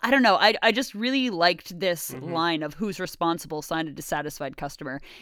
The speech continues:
Speaker 1: It's just so good. And I also wanted to, first of all, I wanted to ask what you thought about that. And second, I wanted to talk about this scene, like, right before he sends this message to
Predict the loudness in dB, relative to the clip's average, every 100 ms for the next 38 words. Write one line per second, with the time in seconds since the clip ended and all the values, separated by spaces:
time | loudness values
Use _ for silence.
0 | -2 -2 0 -4 -2 2 0 0 0 0
1 | -2 -10 -16 -20 _ 0 2 2 0 -4
2 | -8 -12 _ 2 4 6 6 4 0 -2
3 | -4 -6 -2 -2 -2 -4 -10 2 4 6
4 | 6 4 6 4 2 2 4 4 2 -4
5 | -4 -2 0 0 0 -2 -2 -2 -2 -4
6 | -8 -4 2 4 4 2 0 2 2 4
7 | 4 4 0 -6 -6 -4 -4 0 0 0
8 | -4 -2 0 -2 -4 -4 -4 -6 -12 -14
9 | -18 -14 -8 -4 -2 -4 -8 -10 -8 -6
10 | 2 4 6 4 -4 0 2 2 2 -4
11 | -2 -2 -2 -4 -6 -6 -6 -6 -8 -8
12 | -10 -6 -4 -4